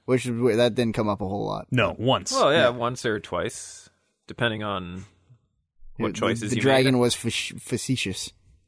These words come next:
Speaker 2: It was a con-, it was a constellation, right?
Speaker 1: Yeah, I think so.
Speaker 2: That's
Speaker 3: Yeah,
Speaker 2: the
Speaker 3: it
Speaker 2: Ice
Speaker 3: was, it was the
Speaker 2: Dragon?
Speaker 3: constellation plus the Northern Lights looked like blue fire.
Speaker 1: I didn't
Speaker 2: Okay.
Speaker 1: even see that. I just saw my guy, like, looking at the stars, being like,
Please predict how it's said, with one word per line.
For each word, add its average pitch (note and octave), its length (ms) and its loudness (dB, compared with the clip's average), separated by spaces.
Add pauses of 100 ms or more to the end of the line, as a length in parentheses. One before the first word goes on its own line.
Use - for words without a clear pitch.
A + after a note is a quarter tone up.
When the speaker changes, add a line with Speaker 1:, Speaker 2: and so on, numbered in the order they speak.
Speaker 2:
It B2+ 60 2
was C3 120 4
a C#3+ 60 4
con-, D3+ 280 2
it C#3 60 -4
was B2+ 120 2
a A#2+ 40 0
constellation, B2 720 2
right? G#2 240 -2 (100)
Speaker 1:
Yeah, A2 220 0
I G#2+ 40 0
think G2+ 120 -4
so. A#2 120 4
Speaker 2:
That's G#2+ 140 4
Speaker 3:
Yeah, - 40 2
Speaker 2:
the - 20 4
Speaker 3:
it A#2 40 4
Speaker 2:
Ice A#2 80 4
Speaker 3:
was, A#2+ 100 -2
it C#3 80 4
was A#2+ 100 4
the A#2+ 60 2
Speaker 2:
Dragon? C3+ 120 2
Speaker 3:
constellation C3+ 920 2
plus - 380 2
the B2 80 -2
Northern G#2+ 340 0
Lights G#2 320 -2
looked G2+ 220 -4
like F#2 400 -2 (260)
blue G#2 220 -4
fire. - 500 -6 (140)
Speaker 1:
I - 60 2 (120)
didn't F3+ 40 4
Speaker 2:
Okay. F3 80 6
Speaker 1:
even D#3+ 140 4
see - 360 4
that. B2 320 2
I D#3 120 6
just F3+ 200 4
saw G3 160 6
my F#3 160 6
guy, E3+ 180 6
like, E3 160 6
looking D#3+ 220 4
at E3 100 2
the C3+ 80 -2
stars, F3+ 440 4
being D#3 160 2
like, E3 140 0